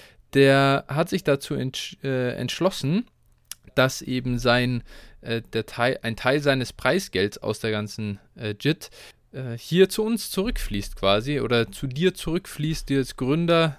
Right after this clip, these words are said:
äh, der jit und, äh, für unseren Content. Er dankt, er bedankt sich dafür ganz herzlich und, äh, lässt uns eben auch noch, ähm, die, die Spende da. Das ist echt sehr, sehr cool. Und dazu noch als letztes der Christian,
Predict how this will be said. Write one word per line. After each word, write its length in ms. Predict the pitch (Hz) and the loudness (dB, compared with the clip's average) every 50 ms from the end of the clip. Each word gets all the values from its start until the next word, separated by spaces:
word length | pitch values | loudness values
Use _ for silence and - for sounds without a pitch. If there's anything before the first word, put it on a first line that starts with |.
| - 220 | -8 -6
äh, 220 | 160 143 143 143 | -2 0 0 2
der 140 | 139 139 135 | 2 2 0
jit 340 | 131 120 - 151 156 - - | 0 0 -2 -2 -2 -2 -8
und, 440 | - - 127 131 131 127 123 - - | -8 -6 -4 -4 -4 -4 -6 -2 -4
äh, 100 | 127 120 | -4 -2
für 220 | - - 160 160 | 0 0 0 0
unseren 320 | 147 143 135 - 131 127 | 0 -2 -2 -2 -4 -4
Content. 500 | - - 147 165 165 - 165 151 147 139 | -2 -2 -2 -2 -2 -2 -2 -2 -2 -2
Er 100 | - 110 | -2 0
dankt, 360 | 110 120 131 147 151 - - - | 0 0 0 0 -2 -8 -10 -10
er 240 | - - - 123 | -8 -6 -4 -6
bedankt 360 | 123 127 - 120 135 156 165 - | -4 -4 -2 0 0 0 -2 -4
sich 140 | - 135 | -6 -4
dafür 240 | - 135 135 - 147 | -2 -2 -2 -2 -4
ganz 240 | 131 131 131 127 - | -6 -4 -6 -6 -6
herzlich 380 | 139 135 - - - 117 120 - | -6 -6 -6 -6 -8 -8 -6 -4
und, 240 | - 117 117 - - - - - - - - - | -4 -4 -4 -6 -10 -18 -16 -16 -16 -16 -8 -2
äh, 100 | 98 113 | 0 0
lässt 240 | 117 120 123 - 135 | 2 0 0 -2 -4
uns 100 | 123 - | -4 -2
eben 200 | 113 120 120 - | -2 -4 -2 -2
auch 180 | - - - | -2 -2 0
noch, 240 | 123 117 - - - - - - - - - - - - - - | 0 0 -2 -2 -6 -12 -12 -12 -12 -14 -14 -16 -16 -16 -12 -8
ähm, 460 | - 117 117 113 113 113 110 110 107 - - | -6 -4 -4 -2 -2 -2 -4 -4 -6 -6 -4
die, 300 | 113 110 110 110 110 104 | -2 0 0 0 0 -2
die 160 | - 110 110 | -2 -4 -6
Spende 340 | - - - 131 143 143 107 | -4 -2 -2 -2 0 0 0
da. 280 | 98 101 107 127 143 - - - - | 2 2 0 0 -2 -4 -6 -2 0
Das 240 | 123 123 - - | 0 0 0 -2
ist 60 | - 113 | -4 -4
echt 160 | 123 - - | -4 -4 -2
sehr, 160 | - 131 127 | -2 0 0
sehr 120 | 123 113 - - | 0 -2 -4 -2
cool. 240 | - 175 185 190 190 190 - - - - - - _ - | 2 4 6 6 4 4 -2 -20 -20 -20 -20 -12 _ 2
Und 440 | 139 139 143 143 143 147 139 - - 127 | 4 4 4 4 2 0 -2 -4 0 2
dazu 440 | 127 127 - - - 190 196 190 190 - | 2 2 2 0 0 2 2 0 0 -2
noch 340 | 147 147 147 147 - - | 0 0 0 0 0 -4
als 200 | - 131 131 120 | -4 -4 -4 -2
letztes 260 | - 135 135 - 131 - | -2 -4 -4 -4 -8 -6
der 100 | 120 117 | -6 -6
Christian, 640 | - - 202 196 - - 185 175 175 175 170 | 0 0 0 0 0 0 0 0 0 0 -2